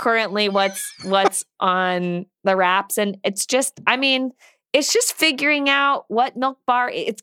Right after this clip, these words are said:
it's continuing on this, like, what, how did this happen, and what is Milk Bar, and what does it want to be? And what does it need to be both for, for me and for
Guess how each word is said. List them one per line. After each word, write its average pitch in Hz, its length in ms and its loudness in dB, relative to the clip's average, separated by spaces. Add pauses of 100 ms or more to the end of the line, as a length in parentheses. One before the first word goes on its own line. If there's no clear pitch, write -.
(160)
it's - 160 -2
continuing 285 680 0
on 262 260 2
this, 190 200 -2
like, 196 240 0
what, 214 320 2
how 262 280 2
did 571 180 2
this 277 220 0
happen, 262 540 0
and 214 200 0
what 226 140 2
is 247 160 -2
Milk 214 260 -2
Bar, 208 460 2
and 196 160 -2
what 202 100 2
does 214 140 -2
it 220 120 -4
want 185 260 -2
to 208 100 -4
be? 202 440 0 (520)
And 202 160 2
what 208 120 6
does 226 180 0
it 226 100 0
need 196 340 0
to 208 80 4
be 208 260 2
both 196 360 0
for, 180 320 -4
for 185 220 -6
me 269 400 0
and 196 160 -4
for 190 380 0